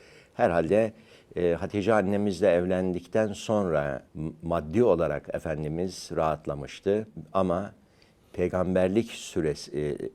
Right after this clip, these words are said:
başlamıştı. O dönemde de sıkıntıları vardı. Fakat Allah Teala ona evlat lütfetti. Herhalde o, o an bizim de çok mutlu olduğumuz, Efendimizin sevinciyle sevindiğimiz bir an.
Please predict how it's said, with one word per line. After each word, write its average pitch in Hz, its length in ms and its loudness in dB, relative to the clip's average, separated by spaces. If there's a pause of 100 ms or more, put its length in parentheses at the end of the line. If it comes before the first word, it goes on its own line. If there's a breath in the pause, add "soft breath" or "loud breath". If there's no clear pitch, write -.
başlamıştı. 90 1000 -4 (120)
O 85 120 0
dönemde 87 360 0
de 76 80 -2
sıkıntıları 71 600 -6
vardı. 71 400 -4 (680 loud breath)
Fakat 117 340 0 (1300)
Allah 104 240 4
Teala 120 220 4
ona 117 140 4
evlat 101 380 4 (480)
lütfetti. 73 580 -6
Herhalde 104 380 0
o, 110 340 2 (120)
o 110 180 2
an 82 300 -2
bizim 87 320 -2
de 101 120 2
çok 95 300 -6
mutlu 87 280 -2
olduğumuz, 69 600 -2
Efendimizin 80 840 -2
sevinciyle 78 640 -4
sevindiğimiz 80 640 -4
bir 92 260 4
an. 78 80 -4